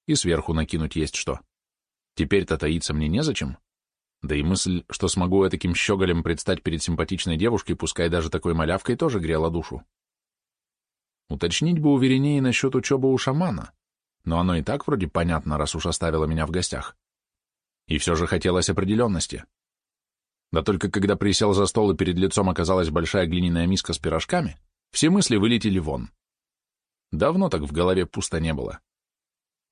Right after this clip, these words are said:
Опомнился лишь, когда почти не жуя проглотил третий пирожок. Снова стало стыдно,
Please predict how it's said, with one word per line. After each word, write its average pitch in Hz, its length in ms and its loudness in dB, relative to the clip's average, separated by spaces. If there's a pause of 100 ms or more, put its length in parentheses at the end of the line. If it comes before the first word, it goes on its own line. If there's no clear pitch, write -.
(160)
Опомнился 107 600 2
лишь, 95 140 4
когда 95 260 2
почти 95 280 0
не 95 100 2
жуя 95 260 4
проглотил 92 440 0
третий 92 300 0
пирожок. 98 520 -2 (800)
Снова 76 280 0
стало 69 280 -4
стыдно, 120 360 -2